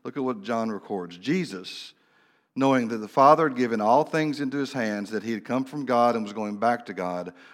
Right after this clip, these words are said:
rose from supper. He laid aside his outer garments and taking a towel, tied it around his waist, and he poured water into a basin and began to wash the disciples' feet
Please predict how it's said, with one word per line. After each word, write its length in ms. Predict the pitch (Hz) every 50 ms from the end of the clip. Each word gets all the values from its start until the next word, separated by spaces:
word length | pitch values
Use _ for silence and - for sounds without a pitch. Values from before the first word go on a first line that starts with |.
| - _ -
rose 600 | 98 107 110 113 113 120 113 101 95 - - - _
from 180 | - 107 104
supper. 500 | 95 - 107 92 90 - 73 73 76 - - _ _ _ _ _ _ _ _ _ _ _ _ _ _ _ _ _ _ _
He 80 | 101 92
laid 240 | 98 104 113 123
aside 420 | 127 123 - - 127 123 127 131 127
his 160 | 120 110 117
outer 240 | 117 120 123 127 123
garments 540 | 107 120 117 117 120 120 120 123 120 - -
and 80 | 131
taking 340 | - 123 113 - - 104 101
a 60 | 101
towel, 560 | - - 120 123 123 123 127 127 127 131 - - - - _ _ _
tied 300 | - - 110 113 120 123
it 100 | 127 120
around 260 | 113 110 110 107 101
his 120 | 98 92 95
waist, 720 | 98 104 110 120 135 107 80 - - - - - - _ _ _ _ _ _ _
and 80 | - -
he 60 | 98
poured 440 | - _ - - - 143 156 156 139
water 380 | 135 135 135 135 127 127 127 127
into 160 | 123 127 120
a 60 | 113
basin 460 | 104 110 107 107 104 - - 104 104
and 80 | 101 98
began 240 | 98 95 104 101 95
to 40 |
wash 400 | 92 92 95 104 107 113 110 -
the 100 | - 120
disciples' 520 | 110 104 - - 110 113 110 - 113 - -
feet 420 | - - 101 98 92 90 - -